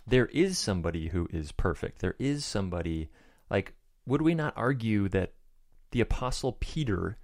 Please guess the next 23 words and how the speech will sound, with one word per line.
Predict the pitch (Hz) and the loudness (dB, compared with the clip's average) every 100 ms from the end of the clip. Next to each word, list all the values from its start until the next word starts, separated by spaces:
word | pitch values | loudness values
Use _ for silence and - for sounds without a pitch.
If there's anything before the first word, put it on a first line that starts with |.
| - - - _ _ - _ _ - | -20 -20 -20 _ _ -20 _ _ -4
was | 113 | -2
somebody | - 123 123 123 | 2 2 4 4
that | 104 95 | 4 2
we | 107 | 0
should | - 104 92 | 0 -2 0
learn | 92 104 107 | 4 4 4
how | 107 101 | 0 -2
to | 98 - | -4 -2
follow | 104 98 90 | 0 2 2
Jesus | 95 92 85 | 0 -2 -2
from, | - 87 78 82 87 - - - - | -2 -2 -2 -4 -6 -14 -20 -20 -8
who, | - 104 95 95 95 98 | 0 2 4 2 -2 -2
who | 104 | 0
had | - 117 110 110 | 2 2 2 2
authority, | 110 - 101 95 87 90 92 98 | -2 2 4 4 2 -2 -2 -2
who, | 107 98 95 92 - | 0 0 -2 -4 -8
who | - 101 | -6 -2
was | 95 90 | -2 -4
worthy | 98 101 117 113 117 | -2 2 4 4 4
of | 101 90 | 4 4
discipling | 95 104 101 98 85 | 2 2 2 0 -4
somebody? | - 87 80 82 85 90 - - - - _ _ | -2 -2 -2 -4 -4 -8 -12 -20 -20 -20 _ _
Uh, | - | -6